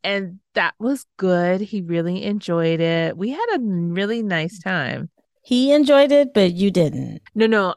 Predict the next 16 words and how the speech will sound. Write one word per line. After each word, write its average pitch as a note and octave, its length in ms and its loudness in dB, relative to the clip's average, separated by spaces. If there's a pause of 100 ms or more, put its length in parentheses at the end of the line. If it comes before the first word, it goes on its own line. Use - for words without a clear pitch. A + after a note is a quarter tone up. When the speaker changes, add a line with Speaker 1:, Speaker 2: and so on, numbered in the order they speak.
Speaker 1:
I B4 320 0
enjoyed G#3 480 0
it, D#3+ 160 -2
but D#3 120 -12
he B3+ 1000 2
enjoyed D#3+ 640 4
it. D#3 320 2 (260)
Speaker 2:
Okay. F3 640 0 (100)
Speaker 1:
And - 280 -4 (120)
Speaker 2:
<laughs> B3 580 -6
Gosh, B3 220 0
I D4 140 4
wish E4+ 200 2
you C4+ 80 4
could A3+ 140 4
see A3 160 2